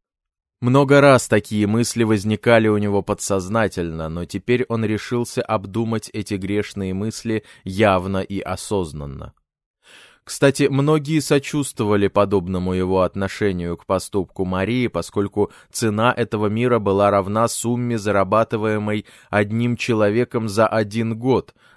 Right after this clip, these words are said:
достаточной, чтобы приобрести хлеб для пяти тысяч человек.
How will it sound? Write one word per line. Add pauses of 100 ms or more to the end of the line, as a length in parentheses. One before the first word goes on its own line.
достаточной,
чтобы
приобрести
хлеб (220)
для
пяти
тысяч
человек.